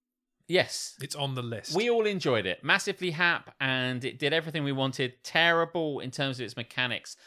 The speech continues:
Speaker 1: but in terms of the people and watching people be,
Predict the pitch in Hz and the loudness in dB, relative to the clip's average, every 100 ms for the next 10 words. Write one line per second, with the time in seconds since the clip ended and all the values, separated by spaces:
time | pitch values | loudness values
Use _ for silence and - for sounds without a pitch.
0 | _ - 123 120 147 131 120 - 170 175 | _ -8 -6 -2 -2 -4 -10 -4 -4 -2
1 | - 110 117 - _ _ 110 110 127 - | -2 -2 -2 -8 _ _ -6 -2 -2 -2
2 | - 127 117 117 - 131 127 113 101 101 | -4 -6 -6 -8 -6 -8 -6 -8 -8 -12
3 | _ _ _ - 113 107 107 104 69 | _ _ _ 0 2 0 -2 -6 -10